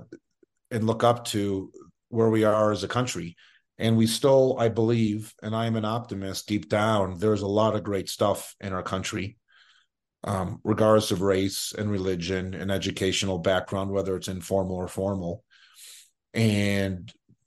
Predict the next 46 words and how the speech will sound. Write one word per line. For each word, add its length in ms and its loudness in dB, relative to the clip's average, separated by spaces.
that 320 2
there's 180 0
just, 400 -2
we 220 0
just 260 0
g-, 60 -4
gotta 200 2
figure 380 -2
out 180 -2
how 60 -2
to 100 -2
get 140 -2
over 560 0
some 200 2
really 220 6
trying 380 2
times. 420 -2
And 100 -6
it's 140 -8
not 200 2
gonna 120 0
be 240 -6
easy, 200 0
and 100 -2
it's 160 -6
not 160 -2
gonna 120 -6
be 140 -6
quick. 400 0
But 460 2
not 240 0
to 80 -2
sound 360 2
hokey, 360 2
this 260 -4
is 120 -2
one 120 -2
of 60 -4
the 80 -4
reasons 420 -2
I 100 0
decided 480 -2
to 80 -4
get 220 -2
into 280 -6
this 360 -4